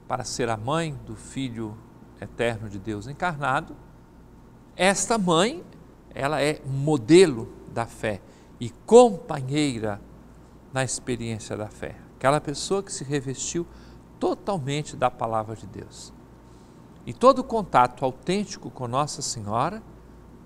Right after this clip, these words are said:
nos conduz à fé trinitária, no Deus que é Pai, Filho e Espírito Santo, nos conduz à fé que professamos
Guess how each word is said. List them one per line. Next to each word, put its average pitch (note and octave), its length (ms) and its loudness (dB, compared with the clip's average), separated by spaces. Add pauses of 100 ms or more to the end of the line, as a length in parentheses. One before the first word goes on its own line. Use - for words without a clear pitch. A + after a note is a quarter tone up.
(460)
nos C3 260 -2
conduz G3+ 640 0
à D3+ 220 6
fé F3 460 0 (320)
trinitária, C3+ 760 0 (1160)
no A#2 80 -12
Deus B2 320 -2
que - 80 -8
é G#2 40 -10
Pai, F3+ 480 4 (640)
Filho A3 580 -6
e A#2+ 100 -8
Espírito A2+ 560 -10
Santo, F#3 500 -4 (520)
nos A#2+ 200 -8
conduz B2 520 -6
à A2+ 100 2
fé F#3 460 2 (420)
que - 140 -2
professamos A3 1300 0